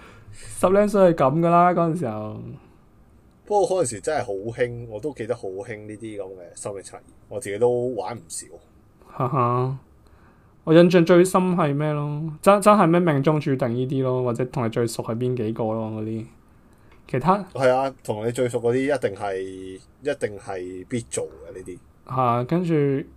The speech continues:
Speaker 1: 跟住依家就冇乜點見過啦。
Speaker 2: 而家都唔係變咗呢啲啦，而家都唔興，即係呢類型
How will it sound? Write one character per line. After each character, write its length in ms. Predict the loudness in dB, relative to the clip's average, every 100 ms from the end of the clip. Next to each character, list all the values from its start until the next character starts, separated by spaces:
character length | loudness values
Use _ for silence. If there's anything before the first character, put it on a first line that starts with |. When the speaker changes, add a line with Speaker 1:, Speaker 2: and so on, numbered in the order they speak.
| -20 _ _ _ _
Speaker 1:
跟 140 | -2 0
住 120 | 4
依 320 | 2 2 0
家 220 | 4 6 6
就 80 | 4 4
冇 120 | 2
乜 100 | 2
點 200 | 2 -2
見 220 | -2 -2
過 200 | -2 -2
啦。 240 | -2 -6 -12 -20 _ _ _ -18
Speaker 2:
而 180 | -16 -6
家 120 | -2
都 120 | 0 0
唔 160 | -4 -12
係 160 | -16
變 200 | -14 -12
咗 160 | -4 -4
呢 100 | -4
啲 180 | -6 -8
啦， 300 | -8 -12 -16 -18
而 40 | -10
家 80 | -6
都 100 | -6
唔 80 | -6 -18 -14
興， 240 | -14 -14 -18 -20 _ _ _ -20 _ -20 _ -20 -20 -8
即 80 | -6
係 80 | -4
呢 120 | -2
類 180 | -4
型 80 | -6